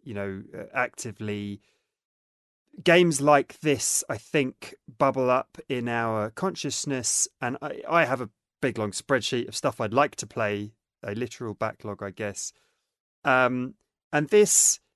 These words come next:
kind of game, I guess, occupies this space of, like,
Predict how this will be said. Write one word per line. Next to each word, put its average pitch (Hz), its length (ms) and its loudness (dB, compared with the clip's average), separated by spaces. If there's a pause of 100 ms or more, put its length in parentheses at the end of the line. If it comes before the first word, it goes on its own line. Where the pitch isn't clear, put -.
(200)
kind 185 420 4
of 156 180 0
game, 147 560 4
I 131 200 -4
guess, 147 480 2
occupies 147 600 2
this 127 140 -4
space 135 420 0
of, 110 120 -8
like, 123 420 -2